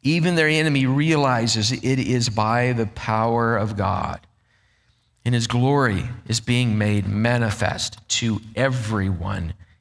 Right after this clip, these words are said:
in this story. So it continues now in verse twenty-six of chapter fourteen. Then the Lord said to Moses, "Stretch out your hand over the sea,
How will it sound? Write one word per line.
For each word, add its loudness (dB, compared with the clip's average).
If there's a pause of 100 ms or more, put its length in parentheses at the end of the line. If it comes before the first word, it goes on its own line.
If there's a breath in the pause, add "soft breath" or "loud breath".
(140 soft breath)
in 0
this 0
story. -4 (1300)
So 0
it 0
continues 0
now 2
in 2
verse 2
twenty-six 0 (680 loud breath)
of -2
chapter 2
fourteen. -2 (1800 loud breath)
Then 2
the 4
Lord 4
said 2
to 4
Moses, 2
"Stretch 0
out 2
your 2
hand 4
over 0
the 2
sea, 2